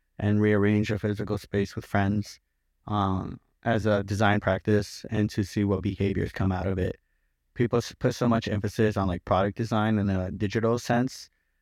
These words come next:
and it influencing people's behavior and using data and such, but I think there's, like, so much more reward in doing that with friends, with people you care about, or even people you wanna know in a physical space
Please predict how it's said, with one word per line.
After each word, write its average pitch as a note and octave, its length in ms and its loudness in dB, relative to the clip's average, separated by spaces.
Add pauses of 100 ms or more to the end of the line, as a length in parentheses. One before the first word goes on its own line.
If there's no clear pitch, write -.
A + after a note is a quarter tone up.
(140)
and G#2 320 0
it A2 160 2
influencing G#2+ 560 0
people's G#2 300 -2
behavior G#2 480 2
and G2+ 140 0
using G2+ 280 0
data G2 280 2
and G#2 160 0
such, G#2+ 340 0
but G2+ 80 -2
I G2+ 100 -2
think G#2+ 240 -2
there's, G#2 280 -2
like, G2 240 -6 (260)
so A2+ 240 0
much A2 240 2
more G#2+ 200 2
reward G2 640 0
in F#2+ 600 0
doing G#2 260 2
that G2 120 2
with - 120 -12
friends, A#2+ 420 0
with G2+ 120 -8
people G#2 280 -2
you G2+ 80 0
care G#2+ 180 0
about, G#2 380 2
or - 20 -2
even G2 240 0
people G2 240 -2
you G2 120 0
wanna G2 200 -2
know G2+ 300 2
in F#2+ 80 0
a F#2+ 40 -4
physical G#2 400 -2
space - 400 -4